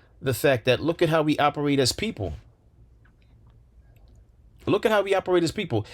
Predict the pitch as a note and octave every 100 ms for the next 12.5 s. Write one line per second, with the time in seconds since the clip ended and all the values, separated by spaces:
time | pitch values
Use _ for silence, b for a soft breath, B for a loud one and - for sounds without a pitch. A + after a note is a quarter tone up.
0 | B B _ _ _ _ F#3 E3+ F3+ D#3+
1 | A#3 A3+ G#3+ G3+ D3 D3+ F#3+ F#3 E3+ D#3
2 | C#3+ D#3 D3 B2+ - B2+ A2+ A2+ b b
3 | b b - _ _ _ _ - E3+ G#3+
4 | A#3 E3 C#3+ B2 C#3 - F#2 - - -
5 | - - - _ _ _ - - _ _
6 | _ _ _ _ _ C#3 F#3+ A3+ G#3 -
7 | F3+ D3+ B2+ G#2+ G2+ - - - C3+ D#3
8 | D#3+ - A2 E3 C3+ - C#4 B3+ E3+ C3+
9 | - C#3+ A#2 A2+ A#2 A#2+ B2+ B2 A#2 A2+
10 | A2 D3 C#3+ - A#2 G#2 - b b b
11 | b b _ _ _ - B2+ A#2 - G#2+
12 | A#2+ A2 G#2 G#2 D2+